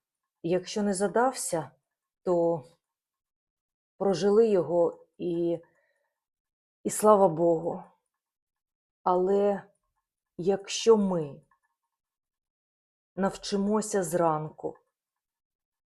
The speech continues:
планувати свій день і продумувати те, як ми хочемо його провести,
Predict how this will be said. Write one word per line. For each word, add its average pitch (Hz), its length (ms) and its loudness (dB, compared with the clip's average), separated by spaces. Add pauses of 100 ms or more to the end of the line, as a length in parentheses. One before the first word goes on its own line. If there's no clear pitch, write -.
(140)
планувати 208 760 2
свій 185 380 -6
день 147 480 -6 (1300)
і 214 380 0 (120)
продумувати 185 1040 0 (340)
те, 269 260 6
як 214 460 0
ми 180 440 -6 (140)
хочемо 220 760 -2
його 196 320 -2
провести, 165 840 -8